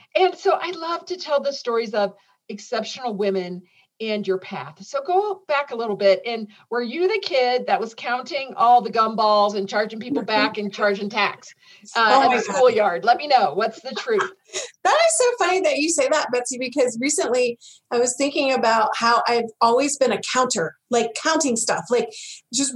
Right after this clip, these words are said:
Speaker 2: you know, it's always in my head. I don't know why. I mean, ever since I was a little kid. And Peyton said the same thing to me the other day. I was like, <gasps> "Oh," but she doesn't wanna be an accountant, needless to say. She's, she's like, that's the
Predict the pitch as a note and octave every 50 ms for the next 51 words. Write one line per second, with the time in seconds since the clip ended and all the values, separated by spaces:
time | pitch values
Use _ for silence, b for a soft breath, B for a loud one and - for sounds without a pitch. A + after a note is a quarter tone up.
0 | A#3 A#3 C4 D#4+ F#4 F#4 E4 C#4+ C4+ C4+ D#4 - C4 D4 D#4+ D#4 D4+ D4+ C#4+ C#4
1 | B3+ B3 B3+ C#4 E4+ E4+ A3 F3 F3+ F#3 G#3 C4+ F#4 F4+ C4+ A#3+ A#3+ A3 G3 G3+
2 | B3+ E4 D4 G#3 F#3 F#3+ G#3 A#3+ A3+ A3 A#3+ B3+ - C4+ - C4 A#3 A#3 A3+ A3+
3 | A3 A#3+ B3+ A#3 A3 - - F4+ A4+ G4 A#3 G3 F#3+ G3 B B B B B B
4 | - B3 A#3 A#3 C#4 D4+ C#4 A#3+ B3 A#3 - A#3+ A3+ G#3+ A3 - - A#3+ A#3 A3+
5 | - A#3+ B3 B3 - A#3 A3 G#3 G3 G#3 G3+ G3 G3 F#3+ G3+ F#3+ G3 G3 G3 -
6 | F#4+ B4+ C#5 C#5+ C#5 C5 B4 A#4 G#4+ G4+ F#4 E4 C#4 - _ - - - - B3+
7 | A#3 A#3 G3+ G3 F#3+ F#3 F#3 F3+ F3 E3+ E3 E3 E3 F#3+ - - C3+ B2 C3 C3
8 | G3 G3+ G3+ F#3 F#3 F3+ F3 - - - F3 E3 - E3+ E3+ D#3+ D3 C#3 B2+ -
9 | - - F#3+ F#3+ F#3 F#3 - - - A3+ G#3 G3 G#3 G3 F#3 F3+ - - A#3 A3+
10 | A3+ A#3+